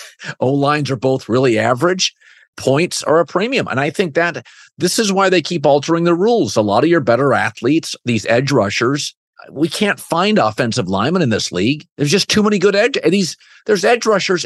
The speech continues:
everywhere. You can't block Max Crosby. You can't block T J Watt. Uh,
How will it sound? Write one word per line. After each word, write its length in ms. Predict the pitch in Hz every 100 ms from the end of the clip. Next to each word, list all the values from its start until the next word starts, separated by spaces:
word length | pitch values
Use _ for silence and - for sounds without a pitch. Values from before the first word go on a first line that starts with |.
| -
everywhere. 720 | 190 214 208 190 143 113 90
You 120 | 120
can't 340 | 143 - 208 -
block 480 | 151 170 220 - - 117
Max 260 | 104 -
Crosby. 360 | - 87 87 107
You 80 | 135
can't 320 | 208 208 101
block 380 | 135 175 220 - -
T 180 | 139
J 220 | 98 110 87
Watt. 380 | 87 76 - _ - - - -
Uh, 360 | - 123 117